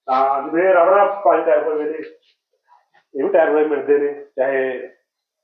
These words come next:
ਇਹ ਰਬੜ ਮੈਂ ਕਿਤਨਾ ਕਿਤਨਾ ਨੰਬਰ ਮਿਲ ਜਾਂਦਾ ਹੈ, ਚੌਦਾਂ,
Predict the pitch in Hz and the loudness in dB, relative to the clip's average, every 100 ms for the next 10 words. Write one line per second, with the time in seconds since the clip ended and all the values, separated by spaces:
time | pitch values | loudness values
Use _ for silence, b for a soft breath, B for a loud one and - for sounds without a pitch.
0 | _ 170 185 196 196 185 220 220 208 202 | _ -2 0 2 2 4 4 4 4 2
1 | 202 202 202 202 202 185 185 180 175 165 | 0 -2 -4 0 0 0 -4 -4 -2 0
2 | 156 156 - 151 147 151 151 | 2 2 2 2 2 4 2